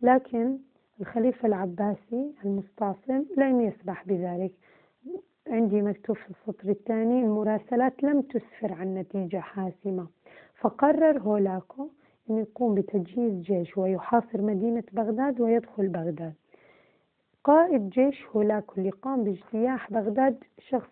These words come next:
يدعى بيغو. هذا قائد جيش هولاكو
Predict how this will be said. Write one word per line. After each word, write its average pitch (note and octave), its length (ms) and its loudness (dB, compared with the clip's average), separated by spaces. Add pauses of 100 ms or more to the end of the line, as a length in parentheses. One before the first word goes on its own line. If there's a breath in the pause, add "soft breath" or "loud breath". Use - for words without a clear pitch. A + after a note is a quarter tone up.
يدعى A#3 540 2
بيغو. F#3+ 520 -4 (1800)
هذا G#3+ 300 2
قائد C4 680 2 (180)
جيش B3 480 2
هولاكو G#3 800 -2